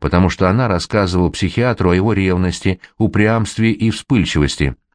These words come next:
«Он испытывает чувство неполноценности», — говорила Мария Гамсун. «Он совершенно перестал владеть собой, теряет самоконтроль, бросается вещами. Он всегда был слишком привязан к своей матери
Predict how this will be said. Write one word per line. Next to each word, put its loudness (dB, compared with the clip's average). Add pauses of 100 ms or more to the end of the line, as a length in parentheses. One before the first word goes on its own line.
(1500)
«Он 4
испытывает 0
чувство -2
неполноценности», — 0 (360)
говорила 2
Мария 2
Гамсун. 0 (460)
«Он 2
совершенно 0
перестал 0
владеть 0
собой, 0 (220)
теряет 0
самоконтроль, 0 (280)
бросается 0
вещами. -2 (540)
Он 2
всегда 0
был 2
слишком 0
привязан 0
к -8
своей 0
матери 0